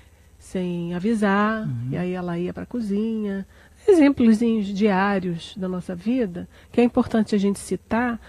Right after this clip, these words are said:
Speaker 1: porque a gente, às vezes a gente tá sendo permissivo, achando que tá sendo uma boa pessoa,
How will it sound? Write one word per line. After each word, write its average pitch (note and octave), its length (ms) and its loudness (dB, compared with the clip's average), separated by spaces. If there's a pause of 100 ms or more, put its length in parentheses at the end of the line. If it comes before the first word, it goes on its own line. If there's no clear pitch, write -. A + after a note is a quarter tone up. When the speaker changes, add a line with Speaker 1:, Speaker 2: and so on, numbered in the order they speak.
(140)
Speaker 1:
porque A3+ 200 0
a G#3+ 40 4
gente, A#3 320 0
às G#3 160 -2
vezes A3 160 2
a A#3+ 40 2
gente B3 120 0
tá A3+ 120 -2
sendo G#3 240 -2
permissivo, F#3+ 880 -2 (160)
achando G#3+ 420 -4
que A#3 140 0
tá G#3+ 140 0
sendo G3+ 260 -2
uma G3 100 0
boa F#3+ 180 -4
pessoa, G3 680 2